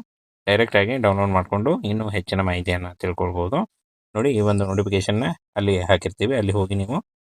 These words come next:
ನೀವು ಡೌನ್ಲೋಡ್ ಮಾಡ್ಕೊಳ್ಳಿ. ಹಾಗೇನ ಫ್ರೆಂಡ್ಸ್, ಅಪ್ಲಿಕೇಶನ್ ಫೀ ಕೂಡ ಇರುತ್ತೆ ನೋಡಿ. ಯು ಆರ್ ಮತ್ತು ಇ ಡಬ್ಲ್ಯೂ ಎಸ್, ಒ ಬಿ ಸಿ ಕ್ಯಾ-, ಕ್ಯಾಂಡಿಡೇಟ್ಸ್‌ಗಳಿಗೆ ನಾಲ್ಕುನೂರು ರೂಪಾಯಿ ಅರ್ಜಿ ಶುಲ್ಕ ಇರುತ್ತೆ ನೋಡಿ. ಈ ಒಂದು ಅರ್ಜಿ ಶುಲ್ಕವನ್ನ ನೀವು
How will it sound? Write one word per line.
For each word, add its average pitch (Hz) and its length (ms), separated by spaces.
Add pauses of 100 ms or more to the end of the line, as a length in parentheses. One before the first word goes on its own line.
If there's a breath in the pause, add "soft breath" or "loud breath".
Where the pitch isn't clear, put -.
(260)
ನೀವು 117 180
ಡೌನ್ಲೋಡ್ 92 340
ಮಾಡ್ಕೊಳ್ಳಿ. 104 360 (300)
ಹಾಗೇನ 123 440
ಫ್ರೆಂಡ್ಸ್, 113 400
ಅಪ್ಲಿಕೇಶನ್ 123 500
ಫೀ 117 280
ಕೂಡ 101 240
ಇರುತ್ತೆ 95 260
ನೋಡಿ. 104 200 (600)
ಯು 120 100
ಆರ್ 147 180 (380)
ಮತ್ತು 113 260 (200)
ಇ 120 120
ಡಬ್ಲ್ಯೂ 113 280
ಎಸ್, 127 180
ಒ 110 140
ಬಿ 113 140
ಸಿ 98 160 (360)
ಕ್ಯಾ-, 98 280
ಕ್ಯಾಂಡಿಡೇಟ್ಸ್‌ಗಳಿಗೆ 104 800
ನಾಲ್ಕುನೂರು 104 480
ರೂಪಾಯಿ 123 240 (580 soft breath)
ಅರ್ಜಿ 101 200
ಶುಲ್ಕ 98 260
ಇರುತ್ತೆ 90 300
ನೋಡಿ. 117 180 (160)
ಈ 107 120
ಒಂದು 101 240
ಅರ್ಜಿ 98 220
ಶುಲ್ಕವನ್ನ 104 520
ನೀವು 117 220